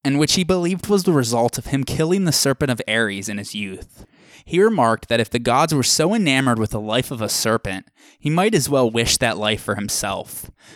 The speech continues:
and so he asked the gods to change him into a serpent too. His request was granted,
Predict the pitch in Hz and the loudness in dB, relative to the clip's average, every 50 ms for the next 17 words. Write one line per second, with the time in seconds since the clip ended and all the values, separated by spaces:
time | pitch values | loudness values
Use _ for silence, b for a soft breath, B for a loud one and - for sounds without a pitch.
0 | B B 143 139 - - 175 185 196 170 151 156 165 170 - - 185 151 127 123 | B B -4 0 2 4 4 4 2 2 0 0 0 0 0 0 -2 0 2 2
1 | 113 113 110 104 - - 113 - - - 127 123 123 113 - - 120 120 120 117 | 4 4 2 0 -2 -6 -4 -4 -2 0 0 0 0 0 0 0 0 0 0 0
2 | - - 113 104 95 - - - 113 107 - - 98 - - - - - 101 92 | 0 -2 -2 0 0 0 0 0 0 0 -2 -6 -10 -10 -10 -10 -6 -6 -6 -6
3 | 90 - - - _ _ _ _ _ _ _ _ _ _ _ _ _ - 131 117 | -8 -12 -16 -20 _ _ _ _ _ _ _ _ _ _ _ _ _ 0 0 2
4 | 147 151 - - - 143 156 147 - 180 139 - - - 107 98 101 101 107 - | 2 0 0 0 0 0 0 2 2 2 0 0 0 -2 -4 -2 -2 -4 -4 -6
5 | - 104 104 - - - - | -8 -10 -12 -12 -14 -14 -16